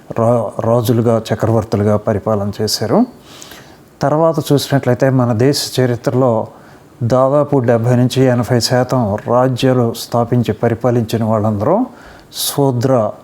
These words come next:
అడుగు వర్ణాల నుంచి వచ్చిన వారే కావటం ఒక విశేషం మనకి. తర్వాత ఈ క్షత్రియ వంశాలు ఏంటంటే ఈ నంద విప్లవం తర్వాత పెద్దగా మనకు భారతదేశ చరిత్రలో కనపడవు.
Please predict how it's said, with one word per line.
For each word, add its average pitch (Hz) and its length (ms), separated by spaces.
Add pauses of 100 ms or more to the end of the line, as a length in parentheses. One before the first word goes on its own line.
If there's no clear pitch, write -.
(300)
అడుగు 123 320
వర్ణాల 127 440
నుంచి 120 240
వచ్చిన 113 300
వారే 110 260
కావటం 110 420
ఒక - 420
విశేషం 104 640
మనకి. 95 300 (1120)
తర్వాత 123 640 (500)
ఈ 117 460 (500)
క్షత్రియ 143 560
వంశాలు 127 560
ఏంటంటే 117 760 (400)
ఈ 127 120
నంద 120 360
విప్లవం 131 500
తర్వాత 123 380
పెద్దగా 123 520
మనకు 113 260
భారతదేశ 113 600 (160)
చరిత్రలో 107 380
కనపడవు. 104 520